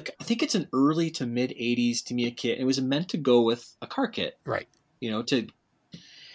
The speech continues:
Speaker 1: anyway, so I, I, uh, a few years ago, um, I follow Ko Yokoyama, and that's one person I do really enjoy following. He is the creator of that, uh, Maschinen Krieger,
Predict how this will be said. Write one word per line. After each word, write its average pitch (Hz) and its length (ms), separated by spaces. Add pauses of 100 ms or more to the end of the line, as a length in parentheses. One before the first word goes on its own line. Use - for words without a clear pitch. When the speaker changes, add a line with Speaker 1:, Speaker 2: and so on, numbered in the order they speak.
Speaker 1:
anyway, 135 380
so 170 420 (340)
I, 165 380
I, 226 220
uh, 139 320 (260)
a 180 60
few 277 160
years 214 220
ago, 117 440
um, 131 480 (1040)
I 180 120
follow 156 400
Ko 143 220
Yokoyama, 123 580
and 104 100
that's 143 200
one 131 280
person 123 320
I 107 60
do 120 240
really 110 240
enjoy 104 280
following. 104 520
He 139 360
is 120 180
the 117 100
creator 117 460
of 107 180
that, 107 460
uh, 107 120
Maschinen 160 420
Krieger, 139 680